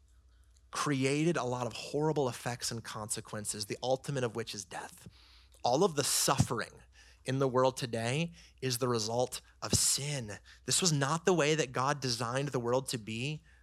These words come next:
from the beginning. You know, quick Bible trivia time. Um, for you guys who had Sunday school or whatever growing up,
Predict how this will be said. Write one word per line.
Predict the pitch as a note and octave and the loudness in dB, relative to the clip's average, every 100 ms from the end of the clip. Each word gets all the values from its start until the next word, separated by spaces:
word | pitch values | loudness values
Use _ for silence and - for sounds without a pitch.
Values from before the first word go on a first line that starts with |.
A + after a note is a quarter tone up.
| - _ - | -20 _ -20
from | - D3 | -6 -2
the | D3+ | -2
beginning. | C3+ C3 A#2+ D#2 - - _ _ _ - - - - - _ - | 0 0 -2 -8 -20 -20 _ _ _ -20 -20 -12 -12 -12 _ -6
You | - | 0
know, | C#3 | 0
quick | - F#3+ B2 | 2 0 4
Bible | C3+ C3+ C3 | 4 4 2
trivia | - C#3 B2 A2+ | 2 0 0 -4
time. | - G#2 G2 E2 - - - - | -4 -4 -6 -8 -16 -20 -20 -12
Um, | A#2 A2 G#2+ G#2 F2+ F#2+ | -4 -2 -2 -6 -10 -12
for | A#2+ C3 | -8 -4
you | C3 | 0
guys | C3 A#2+ A#2+ | 2 2 2
who | B2 | 0
had | A2+ | 0
Sunday | - C3 | 0 0
school | B2 - A#2+ | -2 -2 0
or | A#2 | 0
whatever | A2+ A2 A2+ | 0 -2 -4
growing | A#2 A2+ | -4 -4
up, | G#2 | -8